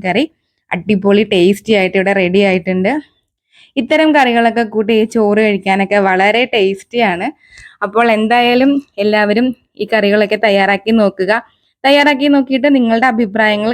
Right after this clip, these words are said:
കമന്റ് ബോക്സിൽ വന്ന് പറയുകയും വേണം. അപ്പൊ ഈ ഒരു വീഡിയോ നിങ്ങൾക്ക് എല്ലാവർക്കും ഇഷ്ടപ്പെട്ടിട്ടുണ്ടെന്ന് വിചാരിക്കുന്നു. ഇഷ്ടപ്പെട്ടിട്ടുണ്ടെങ്കിൽ ആദ്യം പറഞ്ഞ പോലെ ലൈക്ക് ചെയ്യാൻ മറന്നു പോകരുത്.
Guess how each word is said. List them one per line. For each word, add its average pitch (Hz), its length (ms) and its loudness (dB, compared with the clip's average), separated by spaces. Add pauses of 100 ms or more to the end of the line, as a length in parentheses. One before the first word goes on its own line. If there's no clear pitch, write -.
കമന്റ് 202 340 -2
ബോക്സിൽ 190 260 -4 (120)
വന്ന് 202 260 -2
പറയുകയും 196 600 -2
വേണം. 196 300 0 (1000)
അപ്പൊ - 140 -2
ഈ 233 120 4
ഒരു 240 220 2
വീഡിയോ 240 280 2
നിങ്ങൾക്ക് 220 400 0
എല്ലാവർക്കും 208 580 -2
ഇഷ്ടപ്പെട്ടിട്ടുണ്ടെന്ന് 208 920 -2
വിചാരിക്കുന്നു. 196 640 0 (540)
ഇഷ്ടപ്പെട്ടിട്ടുണ്ടെങ്കിൽ 240 920 0
ആദ്യം 220 240 0
പറഞ്ഞ 208 260 0
പോലെ 202 240 2
ലൈക്ക് 196 360 -2
ചെയ്യാൻ 226 280 0
മറന്നു 196 340 2
പോകരുത്. 190 400 0